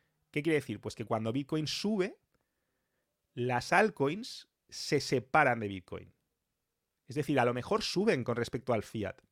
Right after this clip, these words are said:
pero pierden valor con respecto a Bitcoin. Por lo tanto, en ese momento nos interesa no estar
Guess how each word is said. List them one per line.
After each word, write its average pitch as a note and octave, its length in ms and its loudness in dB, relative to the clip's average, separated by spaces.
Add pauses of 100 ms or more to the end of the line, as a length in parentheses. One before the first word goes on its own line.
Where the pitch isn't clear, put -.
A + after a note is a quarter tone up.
(100)
pero A#2 240 0
pierden C3+ 340 -2
valor C#3+ 360 0
con B2 160 -4
respecto A2 400 -4
a A#2 40 2
Bitcoin. G#2 460 -8 (1300)
Por G#2 160 -4
lo G#2+ 160 -2
tanto, D#3 560 0 (720)
en A#2 220 -2
ese C3+ 240 -2
momento D3+ 640 -2 (580)
nos A#2 300 -6
interesa A#2 420 -2
no B2 300 -2
estar B2+ 520 0